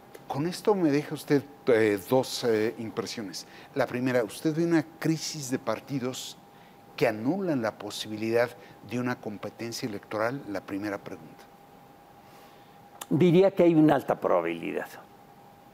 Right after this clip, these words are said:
Speaker 1: Una alta probabilidad.
Speaker 2: Sí.
Speaker 1: Dos, lo veo francamente distante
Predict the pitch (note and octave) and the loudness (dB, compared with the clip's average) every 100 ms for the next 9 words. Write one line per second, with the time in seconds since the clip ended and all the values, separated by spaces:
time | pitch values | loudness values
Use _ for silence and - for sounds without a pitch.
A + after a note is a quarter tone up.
0 | - - - - C#3 C3 A#2+ A2 - G2 | -20 -20 -14 -2 0 0 -2 -8 -12 -12
1 | F#2+ F2+ E2+ D#2 - - G#2+ E2+ - - | -10 -12 -16 -20 -18 -4 -4 -4 -10 -20
2 | - - - - - - - G#2+ C#3+ C#3 | -20 -16 -14 -14 -16 -16 -4 2 2 2
3 | - - - - A2+ A2+ B2+ C#3+ D3+ - | -6 -10 -12 -6 2 4 6 6 4 0
4 | - - - C3 C3+ C3+ C3 B2+ B2+ B2+ | -14 -8 -4 -2 -2 -2 -2 -4 -4 -6
5 | F#2+ G2+ - - C#3+ C3 B2+ - | -6 -8 -8 -4 -2 -2 -4 -10